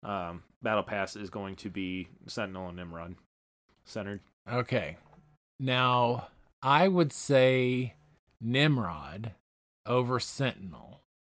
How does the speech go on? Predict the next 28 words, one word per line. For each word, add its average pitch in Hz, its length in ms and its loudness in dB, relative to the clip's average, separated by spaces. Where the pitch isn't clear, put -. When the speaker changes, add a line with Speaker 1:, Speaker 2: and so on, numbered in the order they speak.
Speaker 2:
And 120 100 -2
the 120 40 2
only 147 160 4
reason 143 220 6
I 123 100 4
say 123 300 4
that 107 380 0
is 104 560 -8
because 110 880 0
I 113 120 -2
think 113 580 -2
Sentinel 127 840 -2
is 113 240 -6
just 113 280 -2
on 110 120 -2
everybody's 107 480 -2
rumor 117 260 -2
mill 127 260 2
right 127 220 2
now 127 240 -2
because 110 420 -2
of 98 480 -6
them, 107 640 -4
the 107 140 -6
M 113 160 -2
C 117 140 -4
U 110 180 0
stuff. 147 480 0